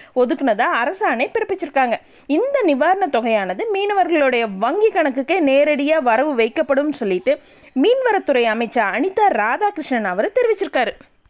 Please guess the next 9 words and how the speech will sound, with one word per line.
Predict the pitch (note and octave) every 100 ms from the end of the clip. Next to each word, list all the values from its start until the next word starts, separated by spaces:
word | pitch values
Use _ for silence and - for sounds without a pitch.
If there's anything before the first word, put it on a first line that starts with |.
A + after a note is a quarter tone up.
| _ _ _ _
பிளஸ் | D4+ E4+ -
டூ | B4
தேர்வு | E4+ D4 D#4+ A4+
மற்றும் | F#4 C#4 C#4 B3
உயர்கல்விக்கான | C#4+ A4 - C4+ C4+ D#4+ D4 B3 A3+
நுழைவுத் | A3 C4 F#4+ -
தேர்வுகள் | C4+ A#3+ G#3+ F#3+
குறித்து | G3 F#3+ D4
இன்னைக்கு | C4+ C4+ C4+ G#3+